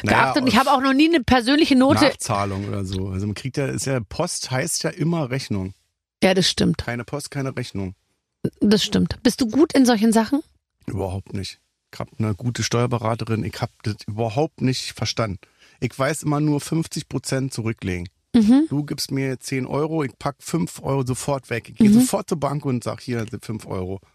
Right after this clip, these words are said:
Speaker 2: Mhm. Das ist gut.
Speaker 1: Fifty fifty.
Speaker 2: Viele unserer Kollegen wissen das nicht.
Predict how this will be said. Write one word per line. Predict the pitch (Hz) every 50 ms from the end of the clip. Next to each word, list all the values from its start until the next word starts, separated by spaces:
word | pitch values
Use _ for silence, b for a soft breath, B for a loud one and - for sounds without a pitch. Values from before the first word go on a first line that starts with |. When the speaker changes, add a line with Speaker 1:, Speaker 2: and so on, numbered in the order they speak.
| _
Speaker 2:
Mhm. | - 214 202 233 269 285 294 - _ B B B B B B B B _ _ _ _ _ _ -
Das | 208 - -
ist | - 135
gut. | - 359 - -
Speaker 1:
Fifty | - 143 120 - - 110 104
fifty. | - - _ _ _ _ _ _ _ _ _ _ _
Speaker 2:
Viele | - - - - - 294 302 269 240
unserer | - 233 233 - - 196
Kollegen | - - 202 190 196 196 180 180 175
wissen | - - - 196
das | - - - -
nicht. | 208 - 214 196 - -